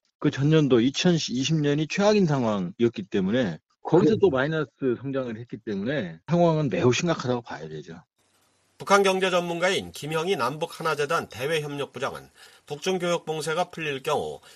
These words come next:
Speaker 2: 북한의 내년 경제는 나아질 것으로 전망했습니다. 북한 신의주와 중국 단둥을 잇는 화물열차가 지난 구월 운행을 재개했고, 중국이 최근 강력한 코로나 봉쇄 정책인 제로 코로나 정책을 대폭 완화하면서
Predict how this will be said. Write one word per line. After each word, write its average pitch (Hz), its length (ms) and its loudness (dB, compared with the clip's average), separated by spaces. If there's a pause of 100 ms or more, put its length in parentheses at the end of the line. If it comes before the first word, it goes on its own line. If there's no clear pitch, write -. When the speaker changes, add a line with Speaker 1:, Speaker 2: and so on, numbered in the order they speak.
(120)
Speaker 2:
북한의 170 380 -2
내년 143 360 0
경제는 135 440 -2
나아질 123 340 0
것으로 101 440 -10
전망했습니다. 87 920 -10 (680)
북한 175 280 0
신의주와 190 480 0
중국 151 340 -8
단둥을 143 500 -6
잇는 156 240 -8
화물열차가 147 880 -6
지난 156 340 -4
구월 151 280 -4
운행을 151 380 -2
재개했고, 127 640 -8 (340)
중국이 156 460 -8
최근 135 400 -8 (200)
강력한 175 540 0
코로나 175 380 -4
봉쇄 139 380 -6
정책인 131 580 -8
제로 - 300 -4
코로나 160 380 -4
정책을 139 440 -8
대폭 135 400 -6
완화하면서 123 800 -4